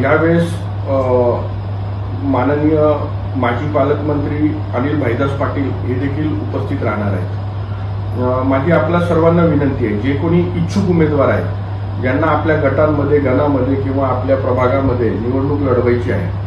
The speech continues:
अशा सर्व इच्छुक उमेदवारांनी त्या ठिकाणी, अ, मोठ्या, अ, आपल्या कार्यकर्त्यांसह, समर्थकांसह त्या ठिकाणी, अ, यायचं आहे. अ, माझं हे आव्हान याकरता आहे की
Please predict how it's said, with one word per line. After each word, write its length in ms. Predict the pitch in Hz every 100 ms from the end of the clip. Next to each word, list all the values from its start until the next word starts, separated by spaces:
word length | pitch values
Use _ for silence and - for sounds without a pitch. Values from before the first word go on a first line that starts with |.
| - - - - -
अशा 240 | - 180
सर्व 500 | 175 202 202 208 202 - -
इच्छुक 320 | 170 - 240
उमेदवारांनी 800 | 196 180 170 151 151 147 143 98 - - - - - -
त्या 120 | 165
ठिकाणी, 720 | 165 160 160 175 175 180 175 - -
अ, 60 | 139 139 135 - - 143
मोठ्या, 640 | 147 151 175 180 180 - - - -
अ, 240 | - -
आपल्या 300 | 123 156 156
कार्यकर्त्यांसह, 1160 | 156 147 143 139 151 151 151 160 156 - 147 151 147
समर्थकांसह 920 | 127 127 131 143 143 143 139 135 135
त्या 100 | 135
ठिकाणी, 600 | 127 - 117 123 131 - - - - - - 123
अ, 160 | 120
यायचं 320 | 120 113 -
आहे. 200 | 101 - - - - - - - - - -
अ, 100 | 131
माझं 300 | 135 135 143
हे 160 | 196 185
आव्हान 440 | 170 165 180 180
याकरता 460 | 165 170 175 170 190
आहे 200 | 160 120 - - - - - - -
की 480 | 165 175 190 185 185